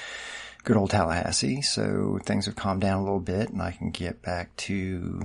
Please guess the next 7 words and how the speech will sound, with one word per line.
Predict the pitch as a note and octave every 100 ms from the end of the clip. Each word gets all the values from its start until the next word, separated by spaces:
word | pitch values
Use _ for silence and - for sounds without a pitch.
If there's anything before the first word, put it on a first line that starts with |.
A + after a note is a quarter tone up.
| F2+ -
the | G#2+
things | D3 D3
that | C#3+
are |
important, | C3+ - - - - - _ _
creativity. | - - G1+ - - - - - _ _ _ _ _ _
<laughs> | -